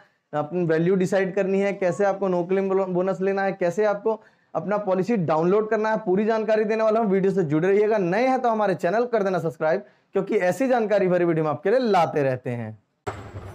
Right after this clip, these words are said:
अपनी गाड़ी की पॉलिसी करने के लिए सबसे पहले हमें Google पे पॉलिसी बाजार सर्च कर लेना है। जैसे हम पॉलिसी बाजार सर्च करते हैं, नीचे आप देख पा रहे हैं, मैं आपको mark करके दिखा दे रहा हूँ, पॉलिसी बाजार डॉट कॉम, उस पर हमें click कर लेना है। इस पर click करते देर इसकी official website खुल जाएगी, जैसे कि आप देख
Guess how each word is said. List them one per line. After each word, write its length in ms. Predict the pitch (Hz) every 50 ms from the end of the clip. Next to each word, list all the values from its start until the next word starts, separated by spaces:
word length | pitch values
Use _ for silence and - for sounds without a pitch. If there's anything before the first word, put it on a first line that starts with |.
| - - - - - -
अपनी 180 | 147 165 170
गाड़ी 260 | 147 143 143 147 165
की 120 | 180 196 202
पॉलिसी 360 | 190 - 147 147 143 - 196
करने 240 | 180 185 180 180 185 175
के 60 | 185
लिए 100 | 190 185
सबसे 260 | 175 180 151 - 185
पहले 240 | 170 175 170 175 175
हमें 160 | 170 180 180
Google 360 | 160 143 143 139 147 165 165 165
पे 80 | 170 180 175
पॉलिसी 460 | 175 - 151 151 156 151 - - 190
बाजार 300 | 170 165 151 160 160 156
सर्च 340 | 147 - - 139 143 139 -
कर 100 | - 185
लेना 240 | 170 175 180 170 156
है। 360 | 151 - 101 - - - - - - -
जैसे 260 | 135 143 147 143 - 208
हम 120 | 214 202
पॉलिसी 280 | 196 196 190 180 180 196
बाजार 200 | 185 196 190 175
सर्च 300 | 175 - 156 147 147 -
करते 260 | - 170 165 175 185
हैं, 60 | 185
नीचे 260 | 170 160 156 139 175
आप 140 | 170 165 160
देख 280 | 147 131 143 147 143 -
पा 120 | - 165 165
रहे 100 | 170 175
हैं, 60 | 170
मैं 60 | 160 151
आपको 440 | 147 151 170 165 160 156 151 147 - - - - - - 135
mark 240 | 135 135 147 147 -
करके 280 | - 165 156 160 170
दिखा 280 | 151 135 120 - 135 139
दे 60 | 151
रहा 80 | 160 180
हूँ, 80 | 175 -
पॉलिसी 280 | 147 143 143 135 156 156
बाजार 200 | 151 156 180 190
डॉट 280 | 165 143 139 127 123
कॉम, 160 | - 139 131
उस 100 | 127 120
पर 100 | - 165
हमें 180 | 160 165 196 196
click 300 | 185 - 185 180 175 -
कर 140 | 165 143 123
लेना 180 | 120 120 120
है। 60 | 120 120
इस 60 | 120
पर 120 | - 175
click 280 | - - 156 165 156 -
करते 240 | 185 175 175 180 175
देर 140 | 180 190
इसकी 220 | 196 185 175 - 175
official 320 | 151 - 151 143 165 165
website 280 | 156 147 - 175 165 -
खुल 200 | - - 135 139 143
जाएगी, 240 | 151 156 160 175
जैसे 160 | 170 151 135 -
कि 60 | 160
आप 60 | 147
देख 260 | 135 127 127 135 139